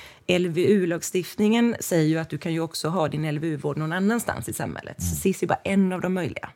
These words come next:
Speaker 2: Mm.
Speaker 1: Och där hamnar de som ska stå under så kallad särskilt noggrann tillsyn då. Och det betyder i praktiken låst avdelning.
Speaker 2: Okej, vilka andra, eh, platser skulle de kunna ham-,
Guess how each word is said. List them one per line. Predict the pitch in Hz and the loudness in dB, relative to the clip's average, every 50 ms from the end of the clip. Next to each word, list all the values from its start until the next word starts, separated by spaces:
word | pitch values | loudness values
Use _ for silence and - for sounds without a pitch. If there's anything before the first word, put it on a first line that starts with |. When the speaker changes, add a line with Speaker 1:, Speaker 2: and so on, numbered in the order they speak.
| _ _ - | _ _ 2
Speaker 2:
Mm. | 110 110 107 101 107 127 - | 4 4 4 4 0 -2 0
Speaker 1:
Och | - 180 | 2 2
där | 170 175 160 156 | 4 4 2 2
hamnar | 170 175 160 151 156 | 2 0 0 0 0
de | 147 156 139 135 | 0 -2 -2 -2
som | - - | -4 -6
ska | - 151 135 | -8 -10 -8
stå | - 151 143 | -4 -2 -2
under | 139 139 135 | 0 0 -2
så | 131 - | -4 -6
kallad | - - 147 135 131 - | -6 -4 -2 -2 -2 -4
särskilt | - - 170 156 156 139 120 - - 120 131 - - | -2 -2 0 0 0 0 -2 -4 -6 -6 -6 -2 -2
noggrann | 165 160 156 135 - - - 127 131 | 0 0 0 -2 -4 -6 -6 -6 -8
tillsyn | - - 175 165 147 131 - - - 165 170 170 | -6 -4 -2 -2 -2 -2 -2 0 0 0 0 -2
då. | - - - - - _ - - - - - - | -4 -6 -10 -12 -18 _ -20 -20 -20 -18 -20 -20
Och | - - - 180 | -6 0 2 4
det | 156 175 | 4 4
betyder | 151 - - - - 220 165 139 131 151 147 | 2 2 -2 2 6 6 6 6 4 0 -2
i | 139 | -4
praktiken | - - 147 - - - - - 190 208 208 202 208 - - 160 151 147 147 135 - - _ _ | -2 -4 -4 -4 -4 -2 2 4 6 6 6 4 0 -2 0 0 2 2 2 -2 -4 -8 _ _
låst | 147 160 160 143 117 - - - - - - - - - | 0 0 2 2 0 -2 -4 -6 -8 -8 -10 -14 -8 -4
avdelning. | - 151 147 131 - - 180 190 160 - - - - | -2 -2 -2 -2 -2 -2 -2 -2 -2 -6 -10 -6 -4
Speaker 2:
Okej, | - - 139 131 123 | 4 8 8 8 8
vilka | 127 156 156 185 147 | 8 6 6 6 6
andra, | - 180 185 170 151 143 170 202 214 214 294 247 85 113 | 6 6 6 4 4 0 0 -2 -2 -4 -4 -6 -4 -4
eh, | 147 143 | -4 -6
platser | - - 180 156 - - - 107 104 | 2 4 6 6 6 4 -2 -4 -4
skulle | - - 127 110 98 98 | 0 4 4 4 4 4
de | 98 101 98 | 0 -2 -2
kunna | - 92 92 | -2 -4 0
ham-, | 101 107 104 95 92 92 | 2 4 4 4 2 -2